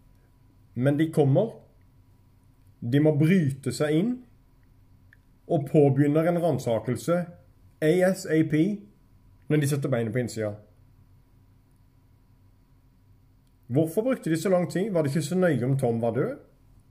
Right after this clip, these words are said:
Hvis han var død? For det var jo det meldingen sa. Meldingen sa at det sto i livsfare, og at, eh, livet sto, eh, det, altså, det var så, det, det må skje umiddelbart. Men det tok jo over en time før politiet var i Sturmi.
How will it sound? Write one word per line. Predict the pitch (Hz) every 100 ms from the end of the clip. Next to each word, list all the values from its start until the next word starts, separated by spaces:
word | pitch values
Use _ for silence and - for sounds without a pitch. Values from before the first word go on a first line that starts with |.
| _
Hvis | 131 135 135
han | 147
var | 135
død? | 120 143 254 - - -
For | 156
det | 165
var |
jo | 151
det | 143 180
meldingen | 165 202 135 123 135
sa. | 131 185 240 - _ _ _ _ _ -
Meldingen | 160 143 180
sa | - 170 202
at | 202
det | 185
sto | 185
i |
livsfare, | 180 143 - 175 165 190
og | 190 139
at, | 170 160
eh, | 156
livet | 160 160 165
sto, | 135 170 170
eh, | 160 160 151 113
det, | 139 135
altså, | 143
det | 185 185
var | 175
så, | 180 175 165
det, | 175 151
det | 147 -
må | 175 196
skje | 196 185
umiddelbart. | 190 190 185 202 247 226 - - _ _ _ _ _ _ _ _ _ _ _ _ _ _
Men | -
det | 160 170
tok | 165 160
jo | 196
over | 165 156
en | 160
time | 170 147 131
før | 131 135
politiet | 135 127 123
var | 123 117
i |
Sturmi. | 113 123 135